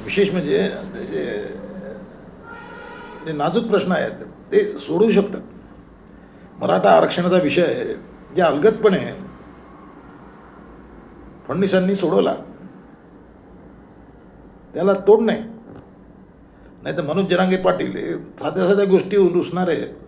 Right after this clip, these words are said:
पाटील अखेरच्या क्षणी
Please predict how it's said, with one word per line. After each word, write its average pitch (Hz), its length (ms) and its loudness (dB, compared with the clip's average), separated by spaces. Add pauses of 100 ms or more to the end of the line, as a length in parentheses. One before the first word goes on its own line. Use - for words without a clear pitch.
(600)
पाटील - 440 0 (3250)
अखेरच्या 190 340 -2
क्षणी 190 220 -2